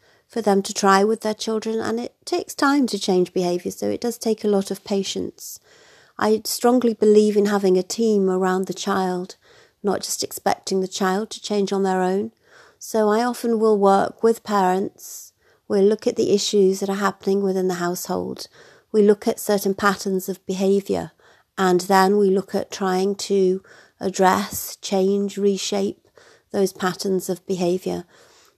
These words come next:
And that does often involve, um, everybody in the household being part of this and taking responsibility for it. When that happens, it helps the child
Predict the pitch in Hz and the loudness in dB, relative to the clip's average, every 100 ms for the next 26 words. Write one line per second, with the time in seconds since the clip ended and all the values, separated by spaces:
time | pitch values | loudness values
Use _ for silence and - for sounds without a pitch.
0 | _ 190 190 180 185 - 214 - - - | _ -4 0 0 -2 0 0 -2 -6 0
1 | 196 185 - - 196 190 - 180 180 - | 2 0 -4 -4 -4 -4 -4 -4 -4 -4
2 | 185 185 185 175 180 185 - - - _ | -2 2 2 2 -2 -8 -14 -18 -20 _
3 | _ - 180 175 - 233 247 202 190 190 | _ -8 -4 -4 -4 -4 -4 -2 2 2
4 | 180 175 185 208 - 180 175 180 - - | 2 0 -2 -4 -4 -2 -2 -4 -12 -20
5 | _ _ _ _ - 226 190 185 220 226 | _ _ _ _ 4 6 6 6 4 4
6 | - 190 185 175 - 185 185 196 196 185 | -2 -6 -6 -6 -8 -6 -6 -4 -4 -4
7 | - 190 - 196 190 - - - 170 165 | -4 -6 -4 0 0 -2 -8 -6 -4 -4
8 | - - _ _ _ _ _ _ _ - | -6 -16 _ _ _ _ _ _ _ -20
9 | _ _ _ _ 220 247 247 196 - 262 | _ _ _ _ 2 4 2 0 -4 -10
10 | - 196 175 175 208 196 202 - - - | -4 0 0 0 -4 -6 -6 -6 -12 -8
11 | - 196 196 180 175 - | -2 2 2 0 -2 -8